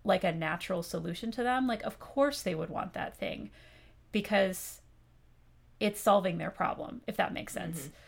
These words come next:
Speaker 1: So
Speaker 2: Mm-hmm.
Speaker 1: I feel like in some ways, it's not like this manipulative, like, "Ooh, let me get you into my funnel." <laughs> It's like,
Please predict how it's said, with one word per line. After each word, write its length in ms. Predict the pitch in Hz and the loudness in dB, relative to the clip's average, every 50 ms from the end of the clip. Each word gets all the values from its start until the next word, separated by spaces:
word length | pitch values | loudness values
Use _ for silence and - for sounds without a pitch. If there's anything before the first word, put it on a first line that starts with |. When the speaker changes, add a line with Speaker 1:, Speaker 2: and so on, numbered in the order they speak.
| - - - - - | -20 -20 -20 -16 -4
Speaker 1:
So 260 | - - 240 226 214 | 4 8 10 10 10
Speaker 2:
Mm-hmm. 100 | - - | 10 6
Speaker 1:
I 80 | 220 220 | 4 4
feel 240 | - - 277 294 311 | 4 4 4 6 6
like 220 | 311 277 - - | 6 4 4 4
in 140 | 202 202 190 | 2 2 2
some 180 | - 214 196 | 2 2 2
ways, 180 | 196 185 175 175 - | 2 2 0 0 0
it's 160 | 208 208 - | -2 0 2
not 240 | 214 214 226 247 247 | 2 2 4 4 4
like 240 | 233 214 214 - - | 4 2 2 2 0
this 360 | 190 185 180 - - - - | 2 2 2 0 -2 -4 -2
manipulative, 720 | 175 180 180 180 190 185 202 190 185 185 180 175 170 - | 0 0 2 2 2 2 4 4 4 4 4 2 0 0
like, 280 | 180 180 185 175 - - 185 175 | -2 -4 -4 -4 -8 -10 -8 -4
"Ooh, 180 | 196 220 240 196 | -4 -2 -2 -2
let 120 | 180 - 185 | -4 -4 -4
me 60 | 175 | -2
get 140 | - - 160 | -4 -4 -4
you 100 | 175 165 | -2 -4
into 120 | 170 165 | -4 -4
my 120 | 160 - - | -4 -6 -8
funnel." 520 | - - 196 190 180 180 - - - 247 208 | -6 -4 -2 -2 0 0 2 4 4 6 4
<laughs> 60 | - - - - - - - - - 494 554 554 466 330 - - | 4 2 -2 -6 -8 -12 -12 -4 0 2 2 4 6 4 6 8
It's 320 | 294 294 320 466 480 - - 359 | 8 8 8 8 6 8 10 10
like, 380 | 262 294 - - - - - | 12 12 10 6 4 0 -8